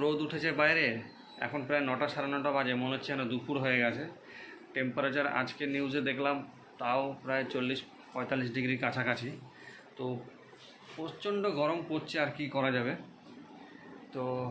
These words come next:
যাই হোক, আর এ দেখতে পাচ্ছ শার্ট পরে রেডি হয়ে গেছি, কারণ আমি শ্বশুরবাড়ি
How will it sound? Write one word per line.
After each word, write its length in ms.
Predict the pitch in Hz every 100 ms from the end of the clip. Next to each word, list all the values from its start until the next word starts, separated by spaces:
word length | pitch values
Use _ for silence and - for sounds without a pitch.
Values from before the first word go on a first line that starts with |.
| 110 120
যাই 140 | 139 151
হোক, 120 | 180 - - - - - - - 123 123
আর 220 | 123 123 113 - -
এ 20 | 127
দেখতে 160 | 143 143 170
পাচ্ছ 160 | 160 170 160 -
শার্ট 200 | 151 147 -
পরে 140 | 156 147
রেডি 180 | 147 156 151
হয়ে 140 | 151 147
গেছি, 160 | 147 143
কারণ 200 | 143 147 143 - - - - - - - - - - - - - - 147
আমি 120 | 135 -
শ্বশুরবাড়ি 480 | 135 156 151 147